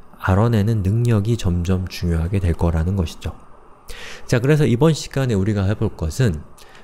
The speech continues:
바로, 어, 이 참조, 레퍼런스라고 하는 것을, 어, 살펴보면서 우리가 지금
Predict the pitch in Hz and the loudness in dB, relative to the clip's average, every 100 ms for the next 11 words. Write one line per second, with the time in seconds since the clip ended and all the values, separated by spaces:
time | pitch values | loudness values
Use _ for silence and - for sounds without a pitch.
0 | - 95 95 90 165 - - - - - | -2 2 4 4 0 -2 -20 -20 -20 -16
1 | - 80 82 87 - 117 107 - - - | -4 -2 -2 -4 -6 -8 -10 -18 -20 -18
2 | - - - - - - - 113 95 90 | -18 -18 -20 -20 -20 -18 -2 2 2 0
3 | - - 127 113 82 - - - - - | 2 4 4 0 -2 -4 -20 -20 -16 -2
4 | 92 - - 131 117 98 - 92 80 - | -2 4 4 2 -4 -8 -12 -12 -12 -16
5 | - 87 87 98 98 90 80 - 113 80 | -8 -6 -2 -2 -2 -2 -4 -2 -2 -2
6 | - - - - - 80 78 73 73 78 | -12 -18 -20 -12 -4 -2 0 -2 -4 -6
7 | 101 - - - 101 101 98 90 76 139 | -6 0 6 6 4 -4 -4 -6 -8 -10
8 | - - - - - 95 92 90 85 - | -12 -20 -20 -18 -4 0 2 2 2 -2
9 | - 90 92 87 | -2 2 2 2